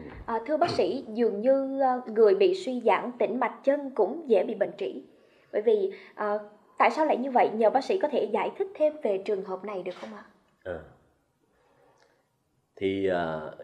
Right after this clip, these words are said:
Speaker 2: như đã phân tích á, là những yếu tố thuận lợi gây bệnh trĩ. Thì những cái gì làm tăng áp lực ở trong, ờ, khung chậu thì nó sẽ gây ra bệnh trĩ, đúng không? Ví dụ như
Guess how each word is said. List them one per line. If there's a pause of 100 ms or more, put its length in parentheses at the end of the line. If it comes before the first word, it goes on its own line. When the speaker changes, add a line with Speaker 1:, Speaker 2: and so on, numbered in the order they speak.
(140)
Speaker 2:
như
đã
phân
tích
á,
là
những
yếu
tố
thuận
lợi
gây
bệnh
trĩ. (300)
Thì
những
cái
gì
làm
tăng (160)
áp
lực
ở
trong, (180)
ờ,
khung
chậu (560)
thì
nó
sẽ (720)
gây
ra
bệnh
trĩ, (160)
đúng
không? (540)
Ví
dụ
như